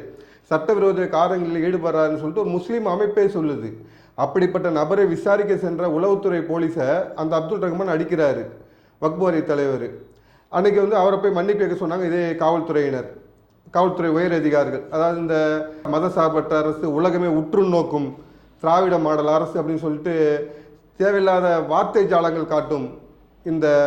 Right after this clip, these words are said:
வயிறு வாய் வார்த்தையில மட்டும் அரசு ஆட்சி நடத்தும்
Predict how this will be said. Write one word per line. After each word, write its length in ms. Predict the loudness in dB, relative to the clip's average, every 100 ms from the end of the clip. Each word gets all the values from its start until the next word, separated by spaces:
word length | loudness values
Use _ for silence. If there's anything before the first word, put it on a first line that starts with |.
| 2 -2 -10 -8
வயிறு 280 | -4 -2 0
வாய் 300 | 2 4 4
வார்த்தையில 300 | 2 0 -4
மட்டும் 240 | -4 -2
அரசு 360 | -2 -4 -6 -4
ஆட்சி 300 | -4 -4 -6
நடத்தும் 460 | -4 -4 -2 -4